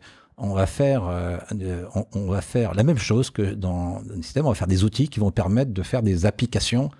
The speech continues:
sur, euh, sur Internet. Alors, c'était ça notre, euh, notre idée, en disant, euh, Internet, ça va être une révolution. Bon, pour le coup, là, euh,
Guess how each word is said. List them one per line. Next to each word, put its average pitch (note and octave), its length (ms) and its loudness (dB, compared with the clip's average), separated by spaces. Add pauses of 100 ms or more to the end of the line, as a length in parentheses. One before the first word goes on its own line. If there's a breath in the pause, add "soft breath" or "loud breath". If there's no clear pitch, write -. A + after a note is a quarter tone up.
(240 soft breath)
sur, C3+ 520 2
euh, F#2 200 0
sur A2 180 2
Internet. F2+ 440 -2 (280)
Alors, - 140 -6
c'était - 220 -2
ça A#2 180 2
notre, E2+ 260 -4
euh, D#2+ 280 -4
notre - 520 -10
idée, G2 220 2
en F#2+ 80 0
disant, F2 320 0
euh, D#2 40 -2 (280 loud breath)
Internet, G#2+ 340 2
ça - 140 2
va F#2+ 60 4
être - 120 2
une G#2+ 80 4
révolution. F#2+ 540 2 (140)
Bon, - 100 -16 (180)
pour - 140 -18
le E2 80 -6
coup, F#2+ 200 -4
là, F2 200 -4 (100)
euh, F#2 40 -12